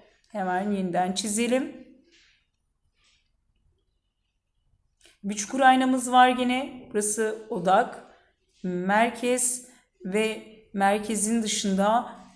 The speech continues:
buraya da ne diyelim? Üç F diyelim. Olay şu.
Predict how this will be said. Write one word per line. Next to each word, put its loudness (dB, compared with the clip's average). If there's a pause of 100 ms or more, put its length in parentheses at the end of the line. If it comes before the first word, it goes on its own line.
buraya 2
da -2
ne 0
diyelim? -4 (120)
Üç -8
F -2
diyelim. -8 (420)
Olay 6
şu. -4